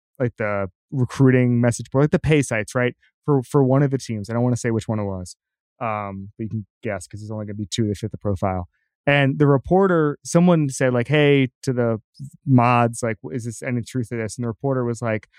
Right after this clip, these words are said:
"Well, if it is true, it's about more than football." And I said, "Stop right there.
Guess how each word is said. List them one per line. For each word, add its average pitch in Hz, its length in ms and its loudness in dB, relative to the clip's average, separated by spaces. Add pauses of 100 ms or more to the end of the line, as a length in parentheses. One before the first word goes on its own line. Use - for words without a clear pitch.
(240)
"Well, 247 420 6 (460)
if 226 100 2
it 240 160 0
is 240 240 2
true, 185 320 4
it's 165 140 -4
about 151 240 0
more 143 180 2
than 123 160 -2
football." 101 480 -6
And 131 80 -2
I 135 60 2
said, 143 220 0
"Stop 156 280 0
right 123 180 -4
there. 95 220 -12